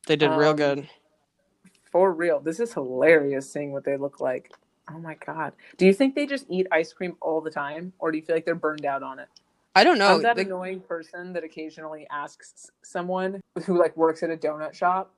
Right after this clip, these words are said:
Speaker 2: <laughs> I'm like, "Do you just eat donuts all the time, or do you hate 'em now?"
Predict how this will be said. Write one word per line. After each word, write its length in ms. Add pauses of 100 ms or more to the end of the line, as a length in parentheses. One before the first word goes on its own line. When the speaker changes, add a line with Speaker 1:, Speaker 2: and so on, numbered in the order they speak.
Speaker 2:
<laughs> 140
I'm 960
like, 380 (300)
"Do 100
you 100
just 140
eat 160
donuts 400
all 220
the 100
time, 400
or 140
do 60
you 120
hate 180
'em 140
now?" 280